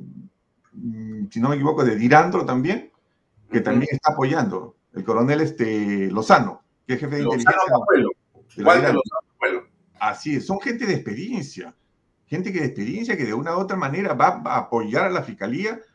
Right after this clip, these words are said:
Speaker 1: a hacer todas las investigaciones del caso, porque esto, para esto se necesita un equipo,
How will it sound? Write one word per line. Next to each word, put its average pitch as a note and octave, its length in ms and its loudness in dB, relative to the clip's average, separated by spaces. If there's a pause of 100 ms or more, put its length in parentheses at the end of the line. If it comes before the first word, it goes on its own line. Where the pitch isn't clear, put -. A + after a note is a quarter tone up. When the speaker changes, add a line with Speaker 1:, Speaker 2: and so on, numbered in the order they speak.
(140)
Speaker 1:
a - 60 -6
hacer - 280 -8
todas G#3 300 2
las C#3 160 -2
investigaciones A2 520 -6
del - 80 -8
caso, G3 180 -2
porque C#3+ 140 -8
esto, F#3+ 120 -10
para D3 120 -2
esto F#3 160 -4
se F3 80 -4
necesita F3+ 240 -8
un F#3+ 60 -4
equipo, D#3 380 -6